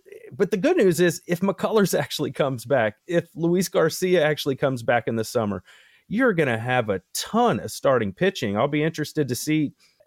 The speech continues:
how they organize that, who they use, who they go to, i-, if there's a move to be made, 'cause they just have so many guys.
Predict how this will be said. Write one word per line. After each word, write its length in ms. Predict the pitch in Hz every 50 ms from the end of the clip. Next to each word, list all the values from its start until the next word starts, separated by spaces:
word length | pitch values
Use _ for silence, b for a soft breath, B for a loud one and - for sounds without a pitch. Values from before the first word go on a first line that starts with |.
| - 117 117 -
how 120 | 160 214
they 200 | 196 185 147 120
organize 560 | - 120 139 196 196 180 127 101 95 92 90
that, 200 | 98 101 98 92
who 140 | 107 143 180
they 140 | 170 185 170
use, 360 | 143 127 135 151 180 170 -
who 120 | 165 160
they 140 | 156 160 156
go 240 | 117 127 131 143 170
to, 340 | 170 - 175 170 175 175 135
i-, 180 | 107 104 87 -
if 220 | 60 - - 110
there's 220 | - 135 127 104 110
a 40 |
move 280 | 104 107 120 143 160 147
to 80 | - 139
be 160 | 120 131 120
made, 380 | 107 110 131 170 180 180 160
'cause 140 | - 110 98
they 120 | - 117 113
just 180 | 113 113 -
have 160 | - 131 117
so 180 | - - 117 113
many 200 | 120 104 95 90
guys. 480 | 85 127 131 156 170 170 175 165 -